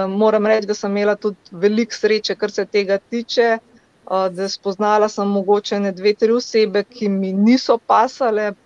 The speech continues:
ampak sem žal pač čisto lepo prijazno odgovorila, da to ni to, kar jaz iščem, ne. Imam že toliko pa toliko izkušenj, jaz nekako potujem zdaj trenutno ne petnajst, šestnajst let kot backpacker in točno vem,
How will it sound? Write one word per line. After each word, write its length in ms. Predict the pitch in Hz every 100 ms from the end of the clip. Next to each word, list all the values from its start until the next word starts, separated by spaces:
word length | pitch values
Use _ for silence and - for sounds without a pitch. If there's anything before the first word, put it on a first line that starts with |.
| -
ampak 320 | 202 208 208
sem 220 | - 202 208
žal 220 | 196 202
pač 280 | 202 196 -
čisto 180 | 202 190
lepo 160 | -
prijazno 480 | 196 185 190 196 196
odgovorila, 340 | 175 190 208 175
da 140 | 180
to 200 | - 208
ni 120 | 202
to, 180 | - 208
kar 220 | - 190
jaz 160 | 196 -
iščem, 420 | 196 202 - 170 175
ne. 160 | 190 - _ _ _ - _ -
Imam 260 | 202 226 220
že 140 | 202
toliko 260 | - 220 -
pa 100 | -
toliko 380 | 220 220 -
izkušenj, 760 | 202 - - 240 240 214 202 196
jaz 160 | 196 196
nekako 380 | 196 - 196 -
potujem 420 | 196 - 208 196
zdaj 160 | 190 202
trenutno 480 | - 202 208 208 190
ne 100 | 190
petnajst, 460 | - 214 - 190 -
šestnajst 440 | 208 - 196 190
let 180 | 202 196 _ _
kot 240 | _ 196 185
backpacker 760 | 165 196 - 226 226 254 233 233 _ - _
in 180 | - 202
točno 400 | 220 220 - 208
vem, 260 | 190 208